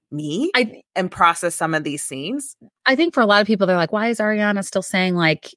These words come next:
Speaker 2: you can't be friends with him?" And it's like, okay, this is months after this happened. This is not happening right now in present day.
Speaker 1: Yes.
Speaker 2: We're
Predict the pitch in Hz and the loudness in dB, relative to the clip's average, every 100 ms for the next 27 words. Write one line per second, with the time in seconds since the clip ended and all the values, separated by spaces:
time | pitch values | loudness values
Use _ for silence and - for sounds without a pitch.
0 | - 190 - 214 196 180 175 170 170 - | -2 -2 2 0 2 0 2 0 0 0
1 | 143 135 - 156 160 170 - 165 _ - | 0 0 -2 0 0 0 -4 -6 _ -4
2 | 196 - 214 - 349 185 175 175 170 - | -4 -2 -2 -2 -2 0 2 4 2 0
3 | 156 - 147 - 147 - - 175 214 294 | -2 -2 -8 -2 -2 -2 -10 -6 -4 2
4 | 233 175 196 - 180 170 165 156 - - | 4 6 4 0 -6 -2 -4 -4 -4 0
5 | 160 - 151 151 143 - 151 - - 151 | 0 0 -2 -2 -4 -4 -4 -4 -12 -8
6 | 147 160 190 147 160 170 196 | -2 2 4 4 0 2 0